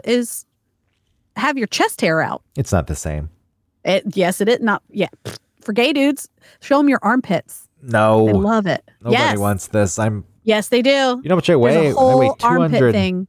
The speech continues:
Speaker 2: two hundred eight pounds. I weighed myself the other day.
Speaker 1: There's a whole armpit thing.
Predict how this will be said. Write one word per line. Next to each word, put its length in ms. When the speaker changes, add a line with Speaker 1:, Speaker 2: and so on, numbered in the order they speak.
Speaker 2:
two 100
hundred 280
eight 200
pounds. 680
I 60
weighed 240
myself 440
the 100
other 160
day. 240
Speaker 1:
There's 160
a 80
whole 560
armpit 540
thing. 440